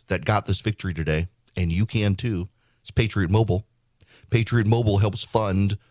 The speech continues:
the Second Amendment cause and the pro-life movement. When the Dobbs decision comes out,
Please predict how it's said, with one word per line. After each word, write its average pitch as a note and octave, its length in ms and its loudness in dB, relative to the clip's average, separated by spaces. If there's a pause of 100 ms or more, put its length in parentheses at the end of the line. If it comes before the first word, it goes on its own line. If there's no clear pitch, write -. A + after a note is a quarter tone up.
the - 80 -10
Second G2+ 280 0
Amendment G2 300 4
cause F2+ 560 0 (240)
and F#2 180 0
the F#2+ 40 0
pro-life G2+ 520 2
movement. E2+ 340 0 (220)
When E2+ 160 0
the F2 60 -2
Dobbs G#2 420 0
decision A#2 400 -2
comes A#2+ 260 2
out, B2+ 220 0